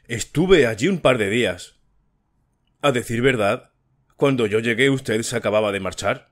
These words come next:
"¿De veras?". Otra vez la miraba con suma atención, pero Victoria no se dio cuenta.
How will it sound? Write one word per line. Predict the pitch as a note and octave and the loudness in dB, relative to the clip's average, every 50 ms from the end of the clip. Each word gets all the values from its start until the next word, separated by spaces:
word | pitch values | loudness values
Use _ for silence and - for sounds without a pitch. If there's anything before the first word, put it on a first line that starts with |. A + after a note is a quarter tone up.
| _ _ _ _ _ _ _ _ _ _ _ _ _ _ _ _ _ _ _ _ _ _ _ _ - | _ _ _ _ _ _ _ _ _ _ _ _ _ _ _ _ _ _ _ _ _ _ _ _ -16
"¿De | C3 A#2+ G#2+ C#3 C3 A#2 | -14 -6 0 2 2 2
veras?". | G#2 F#2+ F#2 G2+ D3+ G#3+ B3+ B3+ - - - - _ _ _ _ _ _ _ _ _ _ _ _ _ _ _ _ _ _ _ _ _ _ - | 2 0 0 0 0 -2 -2 -4 -6 -16 -20 -20 _ _ _ _ _ _ _ _ _ _ _ _ _ _ _ _ _ _ _ _ _ _ -2
Otra | C#3 C#3+ - C#3+ C#3 B2 | -2 -2 2 2 2 4
vez | B2 C3 B2+ C3 | 4 2 2 2
la | B2 A#2+ A2 | 0 0 0
miraba | G#2+ G#2 G#2+ A2+ A2+ A2 G#2+ | 0 0 0 2 2 2 0
con | A#2+ A2+ A2+ | 0 -4 -4
suma | - - C3 B2 G#2+ G2 | -2 -2 -2 0 0 -2
atención, | G2+ A2 G2+ G2+ - - G#2 A2 A2 G#2+ G2 - _ _ _ _ _ _ _ _ _ _ _ _ _ _ _ _ _ | -2 -4 -6 -8 -6 -6 -4 -4 -4 -6 -10 -16 _ _ _ _ _ _ _ _ _ _ _ _ _ _ _ _ _
pero | - B2+ A#2+ B2+ B2 | -4 0 2 2 2
Victoria | B2+ B2 - - C#3+ F3 G#3 G3 F3+ | 2 0 2 2 2 2 4 2 2
no | D3 C3 | 0 -2
se | B2 C3 | -2 -2
dio | A2+ G2+ F#2 | -4 -4 -2
cuenta. | E2+ G#2+ A2+ A#2+ A#2 G2+ G#2 F2+ E2 - | 0 0 0 0 0 -4 -6 -6 -8 -10